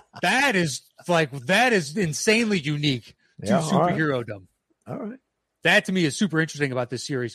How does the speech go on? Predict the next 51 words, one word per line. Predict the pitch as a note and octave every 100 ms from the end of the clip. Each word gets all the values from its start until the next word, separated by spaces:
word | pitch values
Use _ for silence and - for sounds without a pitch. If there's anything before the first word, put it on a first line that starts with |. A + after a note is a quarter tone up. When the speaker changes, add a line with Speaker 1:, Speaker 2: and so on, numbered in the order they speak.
| A2+
Speaker 1:
The | C3
rest | D3 F3+ G#3
of |
this | G#3+ G#3+ E3
is, | D3 C3+ A#2+ - A#3
uh, | A3 G3 F#3+
I've | F#3 F3
seen | - F3+
it | C#3
on | C3 A#2+
some | A2+
level. | G#2 G2 G2+ - _ _
Speaker 2:
Yeah. | - D#2 - - _ _ -
Speaker 1:
I | A#3+
mean, | A#3
I | A3+
have | F#3+ F3+ E3
it | D3+
when | C3+
they're | C3+ B2+
in | A#2+
a |
psychiatric | - A#2+ A#2 G#2+ A#2 A2
ward | A2
and | A2
they're | A2
all | G#2+
put | A#2
in | G#2
one | G#2 G#2
place, | - G#2 G2+
and | G2+ G2+
I | C#3 D3+
realize | C3 B2+ A2
that's | A#2 -
a |
new | A2 G#2
version, | G2 B2 A2+ G#2+
but | G#2+ - _ _ _ _ _ _ _
the | -
expression | B2+ - D3+ B2 B2+
of | -
powers, | A#2+ C3+ A2+ A2+ G2+
a | C#3+
lot | A#2+ B2
of | A#2
these | A2
aren't | G#2+ A2
new. | C3 B2 B2 _ _ _ -
Speaker 2:
Mm-hmm, | C#3+ D#3+ G3 -
mm-hmm. | A2+